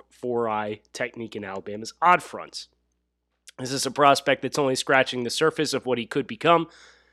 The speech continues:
and with an expanded role in twenty twenty, it b-, shouldn't be surprising to see him skyrocket up draft boards. He didn't say he was Quinnen Williams,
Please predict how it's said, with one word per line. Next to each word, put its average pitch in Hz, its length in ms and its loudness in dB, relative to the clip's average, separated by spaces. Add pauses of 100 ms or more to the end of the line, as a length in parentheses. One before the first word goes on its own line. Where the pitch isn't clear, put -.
(340)
and 143 140 4
with 160 100 6
an 156 80 4
expanded 143 480 4
role 127 200 2
in 120 80 -2
twenty 117 260 -4
twenty, 151 300 2
it 110 80 -4
b-, 135 140 -4
shouldn't 143 280 -8
be 127 80 -6
surprising 110 500 -6
to 98 80 -16
see 110 180 -10
him 104 120 -12
skyrocket 98 560 -8
up - 80 -20
draft 104 280 -10
boards. 90 220 -20 (380)
He 156 100 6
didn't 240 200 10
say 220 160 8
he 220 60 10
was 208 140 2
Quinnen 156 320 4
Williams, 92 400 -6